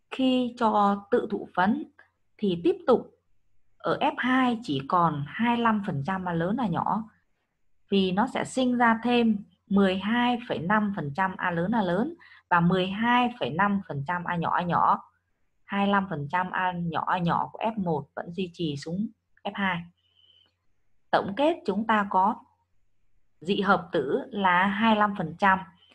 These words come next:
đồng hợp tăng lên là bảy lăm phần trăm. Cứ như vậy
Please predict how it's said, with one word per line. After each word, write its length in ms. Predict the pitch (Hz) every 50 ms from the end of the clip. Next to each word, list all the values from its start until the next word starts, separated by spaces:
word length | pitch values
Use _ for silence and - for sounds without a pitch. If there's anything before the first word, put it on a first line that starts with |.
| _ _ _ _ _ _ -
đồng 220 | 214 208 190 180
hợp 280 | 202 202 185 180 180 -
tăng 200 | - 262 254 254
lên 320 | 254 254 254 254 254 226 - - -
là 100 | 160 147
bảy 220 | 139 - - - 190
lăm 200 | 202 190 180 170
phần 160 | 170 151 143
trăm. 300 | - 175 175 175 170 - - _ _ _ _ _ _ _ _ _ _ _ _ _ _ _
Cứ 300 | - 208 220 262 320 349 330
như 140 | 294 262
vậy 320 | 214 208 190 - - -